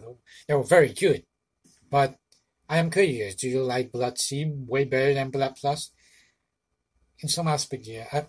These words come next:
I mean, what really this series has made me is become a fan of the whole franchise. Okay, that's, you know what, that's good enough for me.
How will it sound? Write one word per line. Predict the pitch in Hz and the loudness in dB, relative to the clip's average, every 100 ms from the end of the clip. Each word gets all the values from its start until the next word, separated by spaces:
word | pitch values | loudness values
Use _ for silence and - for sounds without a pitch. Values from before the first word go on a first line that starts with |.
| - | -10
I | |
mean, | 175 180 147 139 _ _ _ _ _ _ _ _ | -6 -2 -2 -6 _ _ _ _ _ _ _ _
what | 175 180 139 | -2 -2 -2
really | 139 208 202 | 2 4 4
this | 180 175 170 | 2 -2 -2
series | 165 175 180 170 | -4 -2 -4 -4
has | 160 - _ - | -8 -10 _ -12
made | 147 147 160 160 | -4 -2 0 0
me | 160 | -4
is | 131 127 | -6 -10
become | 127 135 | -12 -12
a | 110 | -12
fan | - 127 120 | -10 -10 -12
of | 107 101 | -14 -14
the | 107 | -10
whole | 117 | -12
franchise. | - 107 101 - 92 - - _ _ _ _ _ _ | -12 -14 -12 -12 -12 -14 -16 _ _ _ _ _ _
Okay, | 202 214 104 98 _ _ - | 2 2 -2 -12 _ _ 0
that's, | 196 196 - _ _ | 2 2 -8 _ _
you | 175 | -4
know | 196 | 2
what, | 185 175 | 2 2
that's | 156 - | -2 -2
good | - 131 | -8 -10
enough | 110 98 - _ _ _ - | -10 -16 -18 _ _ _ -16
for | 135 | -14
me. | 107 82 | -14 -18